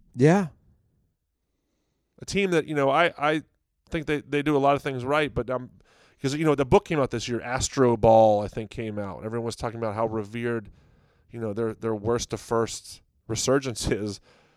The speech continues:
Speaker 2: there's a, there's a conveniently <laughs> deleted chapter where they teach you how to <laughs> cheat.
Speaker 1: I believe that one was written by Bill Belichick.
Speaker 2: <laughs> Yeah, exactly. So number three for both of us, baseball.
Speaker 1: Yeah, nice.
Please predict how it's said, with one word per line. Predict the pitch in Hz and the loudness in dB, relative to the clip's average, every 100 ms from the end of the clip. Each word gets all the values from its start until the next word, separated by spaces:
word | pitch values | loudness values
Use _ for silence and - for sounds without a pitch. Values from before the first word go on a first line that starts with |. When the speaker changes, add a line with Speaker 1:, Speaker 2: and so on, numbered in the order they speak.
| _ - | _ -10
Speaker 2:
there's | - 120 | -6 -2
a, | 117 110 | -2 -2
there's | - 117 107 | -4 -6 -6
a | |
conveniently | - 120 110 151 156 156 139 | -8 -8 -6 -4 -2 -2 0
<laughs> | |
deleted | 147 143 135 123 | 0 2 0 -2
chapter | - 139 - 101 90 _ _ _ _ _ _ _ _ _ - | 0 0 0 -6 -8 _ _ _ _ _ _ _ _ _ -4
where | 120 | -4
they | |
teach | 113 143 - | -2 -6 -4
you | 127 | -4
how | 113 - - - | -2 -2 -4 -8
to | |
<laughs> | |
cheat. | 139 - 160 143 - - _ - - - - | -4 -2 0 -4 -6 -20 _ -20 -20 -20 -18
Speaker 1:
I | 98 107 | -18 -4
believe | 131 127 | 0 2
that | 123 | 2
one | 120 | 2
was | 117 110 | 0 -2
written | 117 | -2
by | 107 | -2
Bill | 101 143 165 | 2 6 6
Belichick. | 151 165 - 104 82 | 6 6 2 -4 -6
Speaker 2:
<laughs> | |
Yeah, | 208 175 175 | -4 -4 -4
exactly. | 147 - 170 - - 127 - - - - _ _ - | -6 -2 -4 -4 -8 -12 -14 -20 -20 -20 _ _ -6
So | 160 | 2
number | 208 285 | 6 6
three | 302 302 240 - _ | 6 6 4 0 _
for | 175 | -2
both | 170 240 | 2 2
of | 160 | 2
us, | 117 | 0
baseball. | 139 131 - 104 80 - _ _ | 0 0 -2 -6 -6 -18 _ _
Speaker 1:
Yeah, | 120 147 254 107 | 0 2 2 0
nice. | 123 196 254 - - | 0 0 -2 -6 -14